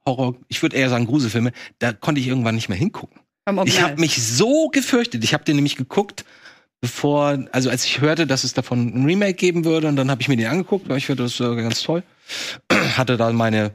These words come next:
Speaker 1: zwei Jahre so Asia-Horror. Und das Ding, vor allem das Ende,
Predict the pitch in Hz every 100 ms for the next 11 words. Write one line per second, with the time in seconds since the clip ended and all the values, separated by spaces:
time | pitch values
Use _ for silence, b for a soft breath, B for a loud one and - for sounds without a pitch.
0 | _ _ _ _ - - 113 113 113 113
1 | 104 104 110 123 135 131 139 147 156 B
2 | B B B B - 82 - 147 156 -
3 | - 117 80 76 - - 107 87 - 92
4 | 101 82